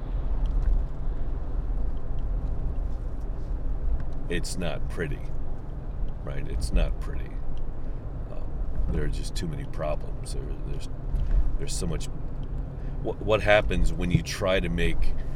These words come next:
the church fit, uh, into a system for which it was not built is you get bad theology. And bad theology leads to bad praxis.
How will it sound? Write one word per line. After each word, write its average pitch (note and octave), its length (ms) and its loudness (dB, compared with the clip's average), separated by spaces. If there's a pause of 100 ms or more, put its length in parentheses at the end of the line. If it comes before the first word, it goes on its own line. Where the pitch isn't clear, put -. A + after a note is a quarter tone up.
(240)
the - 80 0
church - 480 4
fit, E2+ 460 2 (1200)
uh, D#2+ 320 0 (100)
into E2+ 320 -2
a D#2 60 -4
system - 640 -2 (840)
for F2 140 2
which F2 300 0
it D#2 120 -4
was E2+ 220 0
not E2 360 0
built D3 480 -2 (640)
is D#2+ 200 0
you F#2 60 0
get E2+ 160 2 (420)
bad F2 360 4
theology. D2+ 680 0 (1400)
And D#2 140 0
bad F2+ 300 4
theology E2 560 0
leads D#2+ 360 -4
to D#2 100 -4
bad D#2 400 -2
praxis. - 760 -2